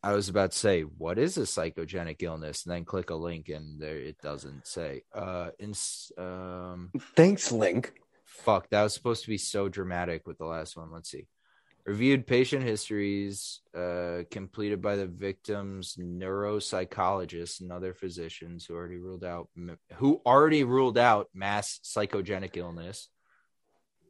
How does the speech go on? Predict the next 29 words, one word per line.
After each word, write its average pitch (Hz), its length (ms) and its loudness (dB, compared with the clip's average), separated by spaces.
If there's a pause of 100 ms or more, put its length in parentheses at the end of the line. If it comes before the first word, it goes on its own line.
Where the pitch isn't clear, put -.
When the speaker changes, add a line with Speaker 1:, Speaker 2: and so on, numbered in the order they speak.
(220)
Speaker 1:
while 101 180 0
noting 110 380 2
that 107 180 0
many 110 280 -2
of 110 80 -2
the 107 40 0
victims 101 540 -6
didn't 98 220 -6
know 98 160 -4
about 92 280 -2
the 92 140 -2
other 110 180 0
people 85 300 -10
who 87 100 -10
were 82 140 -8
sick 87 320 -8
and 95 100 -10
their 90 80 -6
bodies 87 560 -8
couldn't 101 460 -10
have 98 200 -8
feigned 92 600 -10
some 92 340 -10
of 90 180 -12
the 90 120 -8
symptoms 90 640 -12
they 85 160 -8
were 80 140 -8
exhibiting. 82 760 -10